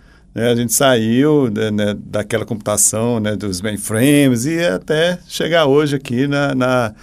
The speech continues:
na era dos microcomputadores, dos dispositivos móveis, celulares, tablets, et cetera.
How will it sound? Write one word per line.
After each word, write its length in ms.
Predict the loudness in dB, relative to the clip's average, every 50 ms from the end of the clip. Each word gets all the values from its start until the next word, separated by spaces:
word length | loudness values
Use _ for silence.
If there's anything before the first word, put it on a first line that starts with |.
| -20 -20 -20 _ _
na 180 | -2 0 2 4
era 200 | 4 4 2 2
dos 260 | 0 0 -2 -2 -2
microcomputadores, 1200 | 0 2 2 2 0 0 -8 -8 -8 -8 -4 -2 -2 0 0 0 0 2 2 2 2 2 -2 -4
dos 320 | -4 -2 -2 -2 -2 -2 -4
dispositivos 680 | -6 -4 -4 -4 -4 -4 -4 -6 -6 -6 -6 -6 -8 -10
móveis, 720 | -10 -6 -2 0 2 4 4 4 4 2 0 -2 -2 -2
celulares, 720 | -2 -2 0 0 2 2 2 4 4 4 2 0 -2 -4
tablets, 460 | -2 0 0 2 2 0 -2 -4 -4 -6
et 140 | -4 -2
cetera. 400 | -2 0 0 0 -2 -4 -8 -12